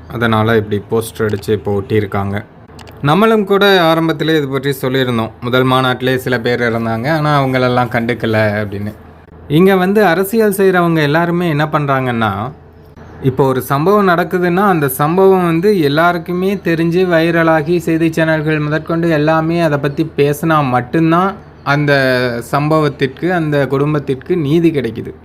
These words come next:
மத்தபடி சாதாரணமா ஒருத்தங்க மாநாட்டுக்கே போய் செத்து போயிட்டாலும் கூட அவங்கள வந்து யாருமே கண்டுக்கிறது இல்ல.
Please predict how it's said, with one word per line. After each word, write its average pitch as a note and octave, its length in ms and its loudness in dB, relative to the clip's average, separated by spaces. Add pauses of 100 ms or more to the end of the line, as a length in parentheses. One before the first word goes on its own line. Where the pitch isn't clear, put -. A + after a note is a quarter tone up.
(560)
மத்தபடி F3+ 580 0
சாதாரணமா F3+ 580 0
ஒருத்தங்க D#3+ 500 0
மாநாட்டுக்கே D3+ 600 0
போய் D#3 140 0
செத்து D3 260 -2
போயிட்டாலும் C#3+ 460 0
கூட D3+ 440 0
அவங்கள C3+ 360 -2
வந்து C#3 220 0
யாருமே C#3 420 0
கண்டுக்கிறது B2+ 580 -4
இல்ல. G#2 220 -8